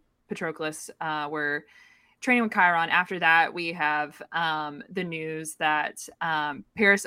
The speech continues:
of Troy has kidnapped Helen. Um, so,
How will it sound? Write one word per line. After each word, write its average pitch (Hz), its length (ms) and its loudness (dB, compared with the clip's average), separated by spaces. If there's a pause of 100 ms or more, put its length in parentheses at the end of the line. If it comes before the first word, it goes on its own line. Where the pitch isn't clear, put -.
of 190 80 -8
Troy 165 380 -4
has 160 280 -4
kidnapped 165 440 -4
Helen. - 600 -4
Um, 160 360 2
so, 151 540 0